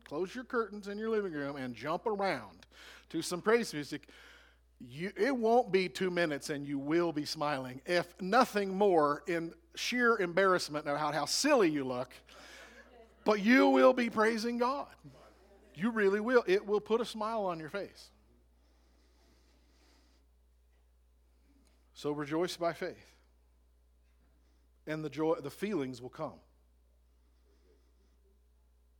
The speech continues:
Matthew five forty-four, "I say to you, love your enemies, bless those who curse you,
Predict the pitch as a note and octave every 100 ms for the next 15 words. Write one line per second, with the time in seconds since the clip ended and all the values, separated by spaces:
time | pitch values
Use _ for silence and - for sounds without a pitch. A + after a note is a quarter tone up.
0 | _ _ _ _ _ _ - F3+ F3+ D#3
1 | F3+ E3+ F3 E3 D3+ E3+ D3+ C#3+ - F3
2 | D#3+ D#3+ D3 D#3 E3+ D#3+ F3 C#3 A#2+ -
3 | - _ _ _ _ _ _ _ _ _
4 | _ _ _ _ _ _ C3 E3+ F3 E3
5 | D#3+ C3+ D#3+ E3 E3 A#2+